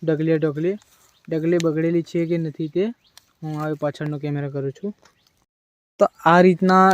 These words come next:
ડગલીઓ કરી કરી નાખતા હોય જમીન પર. અને આ જુઓ તમે, આ, આ પાણી પણ પડે છે, આ તમે જુઓ. અને આ પડ્યા એટલા દિવસ વરસાદ પડશે તો આ મકાઈની હાલત શું થશે તમે જુઓ,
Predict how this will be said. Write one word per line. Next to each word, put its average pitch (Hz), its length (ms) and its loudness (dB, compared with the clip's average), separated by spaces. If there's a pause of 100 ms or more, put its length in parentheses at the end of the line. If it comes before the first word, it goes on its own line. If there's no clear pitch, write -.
(100)
ડગલીઓ 165 380 6
કરી 175 220 6
કરી 175 200 6
નાખતા 165 380 2
હોય 160 360 6 (180)
જમીન 165 380 4
પર. 160 180 6
અને 156 300 4
આ 156 160 4
જુઓ 156 280 2
તમે, 151 340 -2 (260)
આ, 143 160 2 (720)
આ 151 80 0
પાણી 156 320 2
પણ 156 200 0
પડે 143 220 0
છે, 135 220 -6 (300)
આ 143 100 -6
તમે 147 300 -4
જુઓ. 160 280 0 (640)
અને 160 220 2
આ 160 200 6 (1300)
પડ્યા 175 260 8
એટલા 185 200 6
દિવસ 180 320 6
વરસાદ 160 300 2
પડશે 170 340 0
તો 170 120 2
આ 165 100 8
મકાઈની 160 380 2
હાલત 151 320 0
શું 160 180 -2
થશે 151 240 -2
તમે 151 260 0
જુઓ, 147 320 2